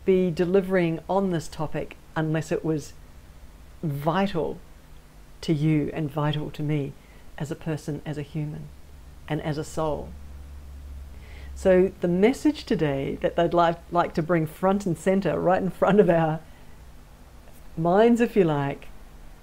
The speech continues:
because we skip past it every day. We don't put our focus on it every day. And the message they'd like to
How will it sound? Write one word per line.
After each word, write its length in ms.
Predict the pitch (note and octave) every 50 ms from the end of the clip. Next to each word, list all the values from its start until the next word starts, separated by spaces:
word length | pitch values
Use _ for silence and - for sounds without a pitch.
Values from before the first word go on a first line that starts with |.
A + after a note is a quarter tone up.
| - - - - - - -
because 340 | G3 G3+ - G#3+ G#3+ G3
we 120 | G3 A3+ G#3+
skip 360 | G#3+ - - - A#3+ - -
past 380 | - G3 G3 A3 G#3+ - - -
it 120 | D3+ D#3
every 280 | D3+ D#3 D3+ D#3+ D3+ D3
day. 340 | - D3+ - - - - - - -
We 140 | D#3+ E3+ F3
don't 300 | E3 F#3+ G3 G#3 A#3+ A#3
put 120 | - G#3
our 100 | E3 D3
focus 400 | C#3 - - - - - D#3 -
on 140 | D#3+ D3 D3
it 100 | D3 -
every 180 | D3+ D3 C#3+ D3
day. 260 | C#3+ C#3 C3+ C#3+ D#3 - - - - - - - - - - - - - -
And 140 | - E3+ F3
the 60 | F3
message 460 | F#3 G3+ A#3 A#3 - B3+ G#3+ - -
they'd 140 | - F3 E3+
like 240 | F3 E3 D#3+ - -
to 420 | - - E3+ D#3+ D#3 D3+ D3+ D3